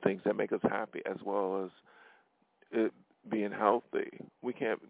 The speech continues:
make people do something that goes against what they wanna do. I mean, that's what college is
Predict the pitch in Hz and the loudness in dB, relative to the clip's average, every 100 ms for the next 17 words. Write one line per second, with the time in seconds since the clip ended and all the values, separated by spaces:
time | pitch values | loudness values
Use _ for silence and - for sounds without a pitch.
0 | _ - 110 113 98 120 107 92 98 101 | _ 0 2 2 4 2 2 -2 -2 -4
1 | - 104 110 101 95 _ - _ - 110 | -4 -2 -2 0 -2 _ -20 _ 2 2
2 | 104 110 107 104 104 110 98 98 98 98 | 2 0 -2 -2 -2 0 2 2 0 0
3 | 104 92 110 110 107 98 - - - - | 0 0 -2 -2 -8 -12 -18 -20 -4 -2
4 | 113 117 - 113 104 117 117 | 2 0 4 4 6 2 -4